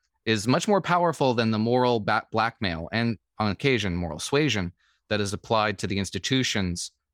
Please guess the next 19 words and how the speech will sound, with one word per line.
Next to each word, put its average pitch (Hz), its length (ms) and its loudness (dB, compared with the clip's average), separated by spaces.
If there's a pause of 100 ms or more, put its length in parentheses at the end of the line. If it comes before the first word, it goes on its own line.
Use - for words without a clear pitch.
that 98 220 0
are 95 120 2
doing 117 380 0
the 104 80 0
work 107 320 -2
of 98 120 -4
the 95 100 -2
new 95 200 0
Puritan, 90 600 -2 (240)
the, 117 120 0 (120)
doing 151 240 4
the 139 60 2
work 131 180 0
of 123 60 0
the 113 60 2
new 110 160 2
Puritan 101 360 0
homogenizing 101 760 0
society. 90 600 -4